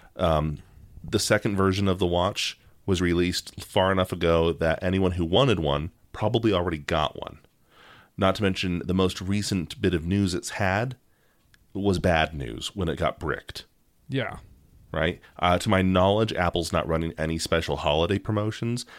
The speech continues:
Speaker 1: It just wasn't positioned well for this Christmas. So it doesn't surprise me that people aren't buying it for loved ones for this holiday season. Fitbit, on the other hand, has been running mad promotions.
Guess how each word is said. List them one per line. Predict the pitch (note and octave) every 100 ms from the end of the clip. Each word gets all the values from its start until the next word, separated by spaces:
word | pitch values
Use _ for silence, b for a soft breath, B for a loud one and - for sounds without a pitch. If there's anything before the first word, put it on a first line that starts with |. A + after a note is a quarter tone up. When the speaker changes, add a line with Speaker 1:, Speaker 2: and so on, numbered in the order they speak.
| B
Speaker 1:
It | D#3+
just | G3 -
wasn't | C#3 C#3+ B2+ -
positioned | B2+ A3+ - F2+
well | C#2+ C2
for | - -
this | D2+ -
Christmas. | - C#3 - -
So | - F#2+
it | -
doesn't | D#3 F3 F#3+
surprise | - - - B2+ C3 -
me | E2+
that | E2 -
people | - G#2 F#2+ -
aren't | F#2 F#2
buying | E2+ E2+ F#2
it | E2
for | - E2+
loved | F#2+ G#2 -
ones | C2+ C2+ C#2+ - b b
for | b E2
this | E2
holiday | - C2+ C#2 -
season. | - C3+ - - - _ _ _ _ b b b b
Fitbit, | - - D4+ E4 D3 G2+
on | F2
the | E2
other | D2+ D2
hand, | D#2 D2
has | G2 G#2+
been | A#2 G#2+
running | A2+ A2+ A2 B2+
mad | D#3+ F3+ D3+
promotions. | A2+ F2 C#2 - - - -